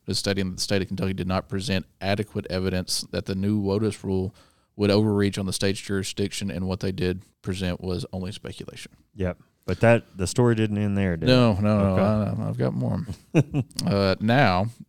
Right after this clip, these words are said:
Speaker 1: just the opposite has happened in North Dakota.
Speaker 2: <laughs>
Speaker 1: Yeah. Judge Daniel L. Hovland of the U S District Court for the District of North Dakota issued a preliminary injunction on the E P A's new wotus rule. The judge ruled that,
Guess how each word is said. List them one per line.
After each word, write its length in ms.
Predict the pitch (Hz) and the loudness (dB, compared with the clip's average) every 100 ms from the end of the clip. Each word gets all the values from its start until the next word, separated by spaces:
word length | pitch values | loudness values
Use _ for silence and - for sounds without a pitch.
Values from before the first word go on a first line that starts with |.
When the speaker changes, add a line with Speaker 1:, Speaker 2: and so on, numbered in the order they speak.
| _ | _
Speaker 1:
just 280 | 117 117 - | 2 2 2
the 100 | - - | -4 0
opposite 400 | 135 - - 175 | 0 2 0 0
has 100 | 143 | 2
happened 320 | 95 98 98 | 2 2 -2
in 60 | 95 | -2
North 200 | 92 - | -2 -4
Dakota. 420 | - 107 90 - _ 156 - | -2 0 0 -6 _ 0 2
Speaker 2:
<laughs> 140 | - 190 - | 6 6 6
Speaker 1:
Yeah. 380 | 220 226 202 - - - - - - - - - | 6 6 4 0 -4 -12 -10 -12 -12 -14 -14 2
Judge 280 | 123 104 104 | 4 4 4
Daniel 360 | 120 135 127 123 | 4 6 4 4
L. 220 | 117 104 | 4 4
Hovland 440 | - 127 107 107 | 6 6 6 2
of 60 | 101 | 0
the 100 | 101 | 2
U 120 | 110 | 4
S 100 | 104 | 2
District 340 | - 107 - - | 0 -4 -6 -6
Court 320 | 113 107 - | -2 -2 -2
for 120 | - | -6
the 120 | 95 | -4
District 580 | 95 120 117 117 107 - - | -2 -2 -2 -2 -4 -6 -10
of 80 | 156 | -4
North 260 | 104 143 - | 0 0 0
Dakota 420 | - 95 95 95 | -4 -2 0 -2
issued 240 | 95 - | -4 -4
a 60 | 92 | -4
preliminary 680 | - 101 120 120 104 98 | -2 2 4 4 2 2
injunction 600 | 92 95 92 95 95 92 - - _ _ - | 0 0 0 -2 -4 -6 -8 -18 _ _ -6
on 140 | 92 | -2
the 180 | 92 - | 0 2
E 60 | 110 | 0
P 180 | - 101 | 2 2
A's 200 | 95 101 | 2 0
new 160 | 98 | 0
wotus 400 | 95 131 107 - | 2 4 2 -2
rule. 200 | - - - _ _ - - _ _ - | -8 -8 -14 _ _ -20 -20 _ _ -6
The 60 | 107 | 4
judge 260 | 120 113 | 6 6
ruled 260 | 117 117 113 | 4 2 4
that, 260 | 104 98 | 2 2